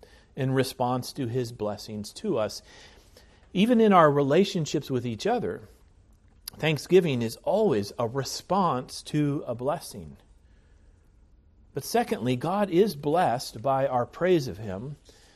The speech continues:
because, think of it, the praise of man is the one thing that God doesn't have because of man's rebellion.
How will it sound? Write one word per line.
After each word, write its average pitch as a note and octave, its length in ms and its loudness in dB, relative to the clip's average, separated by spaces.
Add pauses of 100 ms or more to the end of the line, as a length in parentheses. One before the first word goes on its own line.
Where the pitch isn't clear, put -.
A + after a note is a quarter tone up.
(800)
because, F#3 680 4 (120)
think A3+ 220 0
of A2+ 140 2
it, B2+ 260 -2 (160)
the C#3+ 100 0
praise A3 540 0
of A#2+ 220 -6
man C3 680 -4 (960)
is D#3 180 0
the D3+ 140 2
one G3+ 340 2
thing E3 480 -2
that D3 560 -6
God D#3+ 480 -2
doesn't G3+ 460 2
have A2 800 -8 (560)
because D#3+ 420 -4
of D3+ 140 -8
man's C#3 360 -6
rebellion. C3+ 760 -8